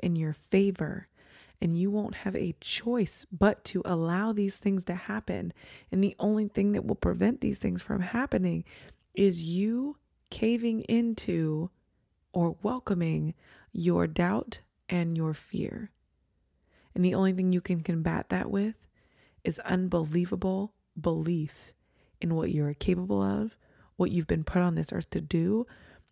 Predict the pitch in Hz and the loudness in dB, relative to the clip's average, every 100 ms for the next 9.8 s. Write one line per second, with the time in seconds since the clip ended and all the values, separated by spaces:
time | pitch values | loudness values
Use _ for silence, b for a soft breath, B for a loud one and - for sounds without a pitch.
0 | _ 175 190 190 165 165 - 190 196 175 | _ 2 2 2 0 -2 0 0 2 0
1 | 170 277 175 - 180 160 - - 190 202 | -2 -2 -4 -2 -4 -2 -2 2 2 2
2 | 247 269 - B B B B - 165 165 | -2 -6 -12 B B B B -12 -4 -2
3 | 185 247 - - 165 165 - 175 165 180 | 0 -2 -6 -4 0 0 0 0 0 0
4 | 214 220 240 - 190 165 175 180 175 170 | 0 -2 -4 -4 -2 -2 -2 -4 -2 -2
5 | - - 175 208 214 - B B B 175 | -2 -4 -4 -4 -6 -8 B B B -4
6 | 349 185 175 - 185 185 190 - 165 160 | -2 -2 -2 -2 0 2 2 2 0 2
7 | 180 - - 170 170 180 190 - 165 160 | 2 2 0 0 2 2 0 0 -2 0
8 | 190 - 165 - - 190 190 175 170 180 | -2 -2 -4 -6 -4 -2 0 -2 -2 -4
9 | - 202 - 190 - 196 208 | -4 -4 -4 -6 -4 -2 -2